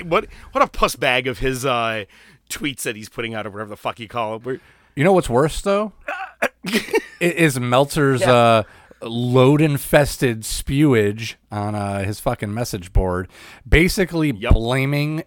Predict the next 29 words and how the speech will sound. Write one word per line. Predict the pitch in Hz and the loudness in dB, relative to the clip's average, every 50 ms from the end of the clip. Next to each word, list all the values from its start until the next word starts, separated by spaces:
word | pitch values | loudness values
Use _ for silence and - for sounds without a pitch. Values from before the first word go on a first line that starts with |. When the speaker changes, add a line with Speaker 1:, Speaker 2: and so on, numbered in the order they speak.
| _ _ | _ _
Speaker 2:
A | 127 | -6
E | 123 127 135 147 147 139 135 131 | -4 -4 -4 -4 -4 -6 -8 -6
W | 120 120 127 120 120 131 123 | -2 -2 -2 -2 0 -4 -6
for | 110 - 120 | -4 -6 -6
not | 107 101 98 104 110 117 - | -6 -6 -6 -6 -6 -8 -10
defending | 110 110 - - - 110 113 117 117 120 120 120 123 127 127 127 - _ _ _ _ _ _ _ _ _ _ _ _ _ _ | -10 -12 -10 -8 -6 -6 -6 -4 -4 -4 -4 -4 -4 -6 -10 -12 -14 _ _ _ _ _ _ _ _ _ _ _ _ _ _
them | 95 90 107 117 117 120 135 143 160 156 _ _ _ _ _ _ _ _ _ _ _ - | -8 -4 -2 -2 -2 -2 -4 -6 -8 -12 _ _ _ _ _ _ _ _ _ _ _ -2
and | 123 123 123 120 117 117 117 113 101 | 0 2 2 2 2 0 -2 -4 0
blaming | - 117 117 113 113 113 110 104 | 0 0 2 2 -2 -4 -4 2
Punk | - - - 113 101 92 - | 2 2 2 2 -2 -4 -8
for | - - 107 92 | -8 -8 -6 -6
that. | 82 76 76 76 - _ _ _ _ _ _ _ _ _ _ _ _ _ _ _ _ _ _ _ _ _ | -6 -6 -8 -10 -12 _ _ _ _ _ _ _ _ _ _ _ _ _ _ _ _ _ _ _ _ _
Or | 107 113 120 | -2 -2 0
no, | 135 135 110 | 2 2 2
I'm | 123 131 | 0 -2
sorry, | - - 123 92 87 82 82 _ _ _ _ _ _ _ _ _ _ - | 0 0 0 0 0 -4 -10 _ _ _ _ _ _ _ _ _ _ -2
uh, | 104 101 98 98 98 98 98 - _ _ - | 0 0 2 0 0 -2 -4 -6 _ _ -4
blame | 123 147 151 139 117 | -2 0 0 2 0
Punk | - 135 131 127 113 | 0 0 0 -2 -2
for | - - 110 98 90 | -4 -6 -6 -2 -2
her, | 131 | -2
yeah, | 165 175 117 82 - _ - | 0 0 -2 -2 -4 _ -8
blaming | 196 135 135 123 117 | -6 -6 -4 -4 -6
Punk | 107 - 113 107 - | -4 -4 -6 -6 -6
for | - 107 | -8 -8
her | 87 101 101 | -6 -6 -6
wanting | 92 90 87 85 85 | -6 -6 -8 -10 -12
to | - - | -14 -16
leave. | 78 80 65 - _ | -18 -18 -18 -20 _